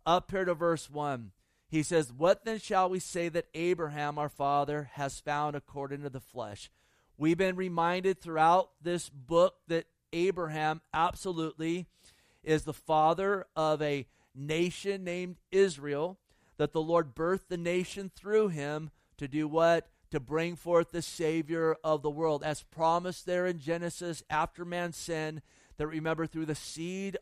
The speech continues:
of the woman, a Savior would come, the serpent would bruise his heel,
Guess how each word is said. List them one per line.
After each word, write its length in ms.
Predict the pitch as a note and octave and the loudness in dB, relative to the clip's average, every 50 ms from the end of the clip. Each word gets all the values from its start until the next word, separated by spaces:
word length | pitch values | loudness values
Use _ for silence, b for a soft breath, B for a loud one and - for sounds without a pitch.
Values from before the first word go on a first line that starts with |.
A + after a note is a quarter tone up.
| _ - | _ -2
of 200 | E3+ E3+ E3+ E3+ | 0 0 0 0
the 80 | F#3+ | -2
woman, 480 | F3+ D#3+ E3 E3+ E3+ E3+ F3 F3 E3+ b b b b b b | -2 0 0 0 0 0 -2 -4 -4 b b b b b b
a 100 | C3 C#3+ | -6 -6
Savior 540 | - - - - E3 E3 F#3 G3 F#3+ G#3 G3+ | -6 -6 -8 -4 0 0 0 0 2 0 0
would 160 | G3 F#3+ - | 0 -2 -2
come, 300 | - F3 F3 E3+ E3+ E3+ | -4 -4 -2 -2 -2 -4
the 80 | D3+ D3 | -6 -8
serpent 460 | - - - E3 F3+ F3+ - F#3 F3+ | -10 -6 -4 -2 -2 -2 -4 -6 -8
would 140 | E3+ E3 C3 | -8 -10 -8
bruise 300 | C#3+ D#3 E3 E3+ E3 D3 | -6 -2 0 0 0 0
his 200 | E3 D#3 - - | -2 -6 -6 -6
heel, 440 | E3 E3 D#3+ D#3+ D#3+ D#3+ D#3 C#3+ | -4 0 2 4 4 4 4 2